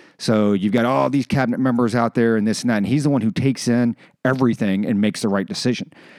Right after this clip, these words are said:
And when you have all these individual departments making all of these decisions, well, they don't necessarily have the perspective,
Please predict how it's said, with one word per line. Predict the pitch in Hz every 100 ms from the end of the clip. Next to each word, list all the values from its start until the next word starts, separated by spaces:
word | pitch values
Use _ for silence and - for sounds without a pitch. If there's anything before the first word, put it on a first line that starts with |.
| -
And | - 110
when | 107
you | 120 139
have | 135 156 135
all | 127
these | 127 101
individual | 175 143 151 131 127 131 120
departments | 107 - 143 156 120 95
making | 98 113 123 113
all | 113 117
of | 104
these | 117 101
decisions, | 95 - 151 120 95 98
well, | 98
they | 110
don't | 143
necessarily | 127 113 131 104
have | 113 113
the | 104
perspective, | - 101 - 120 - 113 110